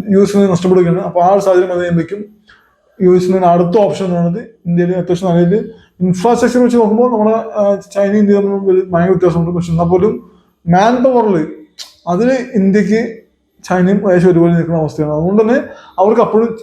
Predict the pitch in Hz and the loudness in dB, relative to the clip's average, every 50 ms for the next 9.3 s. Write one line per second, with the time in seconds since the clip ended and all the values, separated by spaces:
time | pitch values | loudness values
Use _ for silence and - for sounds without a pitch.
0 | - - 202 190 196 190 214 214 214 214 220 - 208 196 202 196 190 180 165 160 | -8 -4 -2 0 0 2 2 2 0 0 -4 -6 -4 -2 -2 -2 -2 -2 -2 -2
1 | 180 175 185 156 160 160 160 156 160 - 165 160 170 196 208 226 226 214 214 214 | -2 -4 -4 -4 -4 -4 -6 -6 -6 -6 -6 -2 -2 0 0 2 2 2 2 0
2 | 208 185 185 196 196 190 190 190 220 240 - - _ _ _ _ 170 190 196 202 | 0 0 0 2 2 2 0 0 -4 -8 -8 -12 _ _ _ _ -4 0 0 2
3 | 202 180 175 185 180 190 202 202 196 202 196 190 180 190 196 190 196 196 196 190 | 2 2 0 0 0 0 0 0 2 0 0 -2 -2 -2 0 0 0 2 0 0
4 | 185 180 180 180 180 180 190 190 190 175 170 170 170 165 170 170 170 170 - 170 | 0 2 2 2 2 2 0 0 -2 -2 -2 -2 -2 -4 -4 -6 -8 -8 -10 -12
5 | 160 - 185 180 175 170 165 165 160 170 175 180 175 - - _ _ _ - 170 | -8 -6 -4 -4 -2 -2 -4 -2 -2 -2 -2 -4 -6 -12 -20 _ _ _ 0 2
6 | 170 170 160 175 170 170 170 180 175 175 180 180 185 175 165 175 175 170 175 175 | 2 2 4 2 2 2 0 0 0 -2 -4 -2 0 0 2 2 2 0 -2 -6
7 | 170 - 180 175 170 175 170 165 165 165 165 170 170 165 165 160 160 151 170 156 | -6 -2 -2 0 0 0 -2 -2 -4 -2 -2 0 0 0 0 -2 -4 -4 -6 -8
8 | 160 185 196 196 _ _ _ - _ _ - 175 208 208 196 196 214 208 208 202 | -8 -8 -10 -16 _ _ _ -20 _ _ -2 0 2 2 2 2 2 2 2 2
9 | 202 208 214 226 - | 2 0 0 0 -4